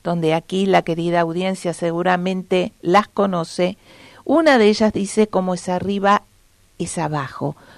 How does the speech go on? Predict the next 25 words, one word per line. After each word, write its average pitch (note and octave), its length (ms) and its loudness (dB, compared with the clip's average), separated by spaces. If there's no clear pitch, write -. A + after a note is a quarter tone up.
como F3+ 220 -2
es E3+ 120 -6
adentro, F#3+ 460 -2
es E3+ 120 -10
afuera". D#3+ 360 -8
Y A3+ 120 -2
bueno, F3+ 420 4
por C4+ 220 8
algo B3+ 440 10
el A3 120 8
afuera G#3+ 500 4
también G#3 540 2
ya G3+ 120 4
empieza G3+ 720 0
a F#3 120 4
utilizar F#3 840 -2
esa F3+ 340 -2
terminología. D#3+ 1200 -6
Pero G3+ 280 6
no A#3+ 220 8
nos C#4 200 2
quedemos G#3+ 640 2
con E3+ 240 -4
ese E3 260 -6
alcance, D#3+ 720 -6